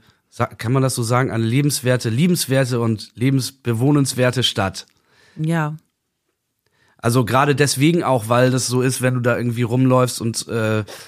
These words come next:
Speaker 1: mal zum Bäcker gehen willst oder schon so irgendwie, oder sowas, irgendwie schon, weiß ich, zwanzig Leute auf der Straße triffst. So dieses sehr, also fast schon dörfliche, was aber nicht zu krass dann irgendwie ist. Also dass man nicht sofort,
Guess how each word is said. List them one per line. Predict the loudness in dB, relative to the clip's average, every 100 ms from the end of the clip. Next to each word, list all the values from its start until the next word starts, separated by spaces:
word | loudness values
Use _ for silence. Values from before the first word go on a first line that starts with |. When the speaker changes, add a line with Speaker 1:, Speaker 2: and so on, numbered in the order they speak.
| -16
Speaker 1:
mal | -2 2 2 0
zum | -2 -2
Bäcker | 0 0 0
gehen | 0 0
willst | 2 0 0
oder | -2
schon | 0 0
so | -2 -4
irgendwie, | -6 -6 -8
oder | -4 -2
sowas, | -2 -2
irgendwie | -4 -4
schon, | -2 -2 -4 -4
weiß | -4 -4
ich, |
zwanzig | -2 -2 -2 0
Leute | 0 0 -2
auf |
der | -2
Straße | -6 -6 -6 -8
triffst. | -10 -10 -10
So | -10 -10
dieses | -8 -8 -8 -12 -18 -20 -20 -20 _
sehr, | -4 0 2 2 0
also | -2 -2 -4
fast | -2 -4 -2
schon | -2 0
dörfliche, | 2 2 0 -4 0 0 -2 -16 _
was | -2 0
aber | 0 0
nicht | 0 -4
zu | -6 -6
krass | -2 -2 0
dann | -2 0
irgendwie | -2 -4 -4 -6
ist. | -6 -8 -14 -20 -6
Also | -4 0
dass | -2 0
man | 0
nicht | 0 -2
sofort, | -6 -2 2 2 2